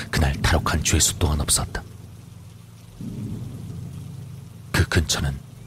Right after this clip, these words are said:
사고가 있었다거나 귀신이 나온다는 소문이 도는 곳도 아니었다고 한다. 그래서 정말 그 청년은 누구였고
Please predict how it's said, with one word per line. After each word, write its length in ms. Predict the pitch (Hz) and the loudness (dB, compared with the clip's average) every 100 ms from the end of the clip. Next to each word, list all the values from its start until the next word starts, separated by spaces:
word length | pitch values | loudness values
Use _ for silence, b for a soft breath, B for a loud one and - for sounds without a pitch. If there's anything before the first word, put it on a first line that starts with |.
| - - - | -8 -6 2
사고가 460 | - 85 78 76 | 4 6 4 4
있었다거나 600 | 76 - - - 73 71 B B - | 4 4 4 2 4 0 B B 0
귀신이 380 | 80 - 80 76 | 2 4 4 4
나온다는 360 | 76 80 78 80 | 6 6 6 6
소문이 400 | - 82 76 71 | 4 4 4 4
도는 220 | 80 78 | 4 4
곳도 300 | 78 - 76 | 2 2 2
아니었다고 560 | 82 71 67 - - - | 4 4 2 0 -2 -2
한다. 260 | - - - - - - - - - - - - - - - - - - - - - - - - - - - - - | -4 -8 -10 -16 -16 -16 -16 -16 -16 -16 -16 -16 -16 -14 -10 -8 -6 -4 -6 -6 -8 -10 -10 -12 -12 -14 -16 -16 2
그래서 340 | - 69 - | 4 6 2
정말 380 | - 76 69 65 - - - _ _ _ _ _ - | 2 0 0 -4 -8 -20 -20 _ _ _ _ _ 0
그 160 | - 78 | 4 4
청년은 500 | - 90 73 73 67 | 6 4 6 4 4
누구였고 600 | 78 - 73 65 - - | 2 4 2 2 -4 -10